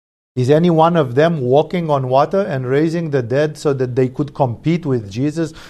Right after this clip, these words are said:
and say, "I am also a big shit here,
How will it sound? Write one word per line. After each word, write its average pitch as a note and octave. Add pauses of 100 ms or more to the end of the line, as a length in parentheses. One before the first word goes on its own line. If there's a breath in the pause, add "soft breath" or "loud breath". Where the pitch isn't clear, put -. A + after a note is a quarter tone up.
and C3+
say, D3+
"I G#3
am F3
also D#3+
a A2+
big C3+ (880)
shit F3
here, D#3